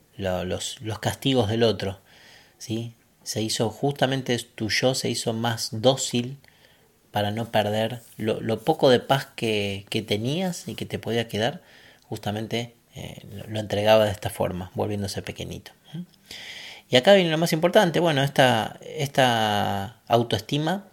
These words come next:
eh, queda dañada,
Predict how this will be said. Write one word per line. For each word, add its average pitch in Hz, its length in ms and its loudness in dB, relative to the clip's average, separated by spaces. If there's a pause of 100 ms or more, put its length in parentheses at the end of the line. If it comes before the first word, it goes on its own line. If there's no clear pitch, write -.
(800)
eh, 98 920 0 (400)
queda 143 240 8
dañada, 135 640 4